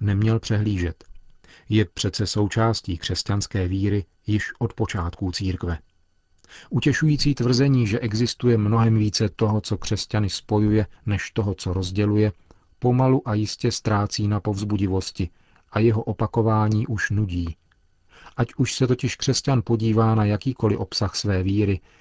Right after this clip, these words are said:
vidí, že to, co spojuje, zároveň také rozděluje. Pojem ekuména, který koncilem nabyl zcela jiného významu, než doposud měl v dějinách křesťanství,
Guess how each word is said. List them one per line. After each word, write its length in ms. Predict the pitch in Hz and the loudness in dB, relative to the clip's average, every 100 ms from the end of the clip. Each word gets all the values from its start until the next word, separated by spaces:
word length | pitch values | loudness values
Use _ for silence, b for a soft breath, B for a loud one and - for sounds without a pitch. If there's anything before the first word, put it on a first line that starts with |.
| b - | b -6
vidí, 460 | 101 107 101 120 110 | -2 0 0 0 2
že 140 | 107 | 0
to, 180 | - 104 | -2 -4
co 180 | - 92 | -2 -6
spojuje, 580 | - 113 117 107 92 - _ _ | -2 2 4 4 0 -4 _ _
zároveň 640 | 107 107 98 101 98 101 101 | -4 0 0 0 0 0 0
také 360 | 98 - 98 | -4 -2 0
rozděluje. 560 | 101 92 104 98 85 82 - _ _ _ _ _ _ _ _ | 0 -2 -2 0 -2 -4 -10 _ _ _ _ _ _ _ _
Pojem 400 | 131 170 139 104 | 2 4 2 0
ekuména, 580 | 127 - 143 113 104 101 | -2 0 2 2 2 0
který 300 | - 107 104 | 0 0 0
koncilem 580 | - 117 107 123 110 98 | 2 0 2 2 2 2
nabyl 340 | 104 110 98 | 2 2 0
zcela 320 | 90 - 117 | -2 -2 0
jiného 420 | 95 104 120 110 92 | 2 2 2 2 0
významu, 520 | 101 98 117 104 85 B B B | 0 2 2 2 -2 B B B
než 180 | 110 95 | -2 0
doposud 520 | 85 101 113 101 - | 0 -2 -2 -4 -4
měl 280 | 107 113 98 | 0 0 0
v 60 | 87 | -2
dějinách 460 | 95 98 92 85 | -2 0 -2 -4
křesťanství, 800 | - - - 110 110 - 95 85 | -4 -6 -2 -2 -2 -2 -4 -4